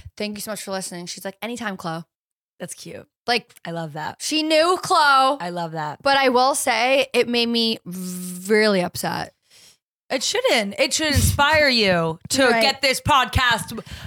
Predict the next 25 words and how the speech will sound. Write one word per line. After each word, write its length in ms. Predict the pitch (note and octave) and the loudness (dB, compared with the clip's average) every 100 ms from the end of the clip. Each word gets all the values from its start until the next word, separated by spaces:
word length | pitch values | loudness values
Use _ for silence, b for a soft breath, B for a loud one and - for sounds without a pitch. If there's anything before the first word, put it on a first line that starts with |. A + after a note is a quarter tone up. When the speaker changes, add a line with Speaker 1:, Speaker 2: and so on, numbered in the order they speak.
| B - | B -2
Speaker 2:
fucking 480 | E4 C4+ - C4 A#3 | 0 2 2 2 2
global, 400 | A#3 C4 D#4+ A3+ | 2 2 2 2
Speaker 1:
Yeah, 240 | G3 - | 4 4
Speaker 2:
man. 100 | - | 4
Speaker 1:
like, 100 | F#3 | 4
you 120 | C4+ D4+ | 2 2
guys, 300 | D4 C4+ B3+ | 0 0 -2
we 120 | C#4 | -2
need 220 | C#4 C#4+ | -2 -2
to, 140 | - D#4 | -2 2
like, 300 | C#4 - - | 2 0 -10
tell 260 | - A#3+ A#3+ | -2 0 2
our 160 | A#3+ | 2
moms, 440 | B3+ C4 A3 G#3 - | 2 2 2 -2 -4
tell 280 | A#3 A3+ | 0 2
our 260 | - A#3 A#3 | 4 4 4
sons, 520 | - C#4 B3+ G3+ G3 | 2 2 4 2 -2
tell 240 | - A#3+ A#3 | -2 2 4
our 140 | A3+ | 2
sisters, 480 | A3 C#4 - G#3+ G#3 | 0 -2 -2 -2 -2
tell 260 | - A3 A#3 | -2 2 2
our 120 | A#3 | 2
brothers, 440 | A#3+ A#3+ G#3 F#3+ | 2 2 2 -2
tell 220 | - A#3 A#3 | -2 2 4
our 240 | A#3 A3 | 4 0